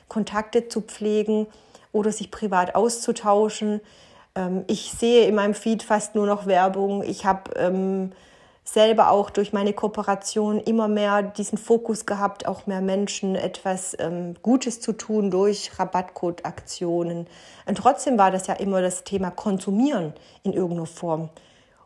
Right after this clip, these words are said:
Und ich hab jetzt gemerkt, dass in den letzten Wochen ich das einfach nicht mehr möchte. Ich habe mich nicht mehr gut gefühlt dabei und bin ja auch immer mehr in den Rückzug gegangen, habe viel, viel weniger auch gepostet oder auch viel weniger,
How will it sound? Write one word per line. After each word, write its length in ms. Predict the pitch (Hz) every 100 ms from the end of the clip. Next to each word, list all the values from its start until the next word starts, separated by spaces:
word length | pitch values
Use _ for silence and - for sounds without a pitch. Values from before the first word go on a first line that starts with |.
| -
Und 180 | 196 -
ich 160 | -
hab 140 | - 262
jetzt 180 | 254 -
gemerkt, 640 | 190 185 233 285 - 214
dass 320 | 208 - - _ _ _ _
in 120 | 214
den 80 | 190
letzten 380 | 175 180 - 208
Wochen 300 | 196 - 247 -
ich 180 | 202
das 180 | - 208
einfach 300 | - 165 180
nicht 160 | 160 -
mehr 120 | 196
möchte. 420 | 226 262 - 170 - _ _ _ _ _ _
Ich 180 | 190 -
habe 300 | 190 208 247
mich 220 | 220 214
nicht 200 | 220 214
mehr 120 | 226 214
gut 200 | 277 -
gefühlt 380 | 190 - 165
dabei 420 | 151 151 165 190 233
und 220 | 208 202
bin 120 | 214
ja 120 | 202
auch 120 | 190
immer 260 | - 240 233
mehr 180 | 220 208
in 80 | 202
den 100 | 190
Rückzug 460 | 277 269 - 190
gegangen, 420 | 180 180 170 190
habe 140 | 185 180
viel, 240 | - 233
viel 220 | 226 214
weniger 380 | 208 208 208 202
auch 200 | 202 196
gepostet 680 | - 196 214 247 - 220 220
oder 220 | - -
auch 100 | 180
viel 240 | - 208 196
weniger, 540 | 202 196 196 190